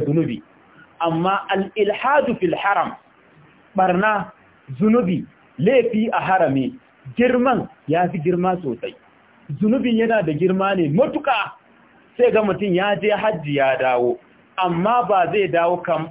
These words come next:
ka yaumin waladathu ummuhu ba, kamar yadda muka faɗa jiya. Yadda in ka je hajji za ka dawo ran-, kamar ran da mahaifiyarka ta zu-, ta haife ka, ba zunubi ko ɗaya a kanka, da yawa ba za a dawo haka ba. Duk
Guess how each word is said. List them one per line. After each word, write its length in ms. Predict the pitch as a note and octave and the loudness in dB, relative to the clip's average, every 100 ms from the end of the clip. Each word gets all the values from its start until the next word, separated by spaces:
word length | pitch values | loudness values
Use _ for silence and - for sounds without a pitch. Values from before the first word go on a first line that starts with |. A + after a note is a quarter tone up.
| - | -4
ka 100 | D#3+ | -2
yaumin 600 | D3+ F#3 G#3 G#3 F3 B2+ - _ _ _ | 2 2 2 2 0 -2 -6 _ _ _
waladathu 880 | A#2+ D3 D#3 D#3 F#3+ G#3+ D3 D#3 A2+ - _ _ _ F#3+ | -2 0 2 0 0 -4 -4 -2 -2 -6 _ _ _ -2
ummuhu 500 | G3+ F#3 C3 A#2+ A2+ | 0 0 0 -2 -2
ba, 200 | G#2 - _ | -4 -6 _
kamar 160 | B2 E3 | -6 -2
yadda 120 | D#3 | -2
muka 180 | D3+ D3+ | -2 -4
faɗa 240 | A#2+ B2 A#2 | 0 0 0
jiya. 160 | A#2+ - _ _ - - _ - | -4 -8 _ _ -20 -20 _ -6
Yadda 280 | C3+ F3+ F3+ | -2 0 0
in 100 | F3+ | 0
ka 120 | F#3+ | -2
je 140 | E3+ F3+ | 0 0
hajji 300 | F3+ E3 D3+ | 0 -2 -2
za 140 | E3 | -2
ka 100 | E3 | 0
dawo 200 | D3 D3 | -2 0
ran-, 200 | D#3 F3+ - | -2 -4 -6
kamar 220 | C#3 D#3+ | -4 -2
ran 120 | F3 F3 | -2 -4
da 80 | |
mahaifiyarka 460 | D#3 D#3 D3 D3+ C#3+ | -4 -4 -4 -6 -6
ta 60 | D3 | -6
zu-, 140 | C#3 - | -10 -10
ta 80 | D3 | -4
haife 340 | D#3+ B2+ C3+ | -4 -4 -6
ka, 200 | C3+ - - _ - B2+ | -6 -8 -10 _ -10 0
ba 220 | A3 G3+ | 2 2
zunubi 360 | D3+ F3+ F3 D3+ - | 0 -2 0 -2 2
ko 160 | G3 | 2
ɗaya 160 | F#3+ G3+ E3 | 2 0 0
a 20 | |
kanka, 420 | G3+ G3+ G3 F3+ - _ A#2+ | -2 -2 -2 -2 -6 _ -6
da 100 | C#3+ | 0
yawa 140 | G3+ | 0
ba 100 | D#3 | 2
za 100 | D3+ D#3 | 0 0
a 60 | |
dawo 260 | C3 B2+ B2 | 0 0 2
haka 260 | C3 - A2+ | 0 -2 -6
ba. 120 | - _ _ _ _ _ _ _ C3+ | -8 _ _ _ _ _ _ _ -2
Duk 240 | A3 | 0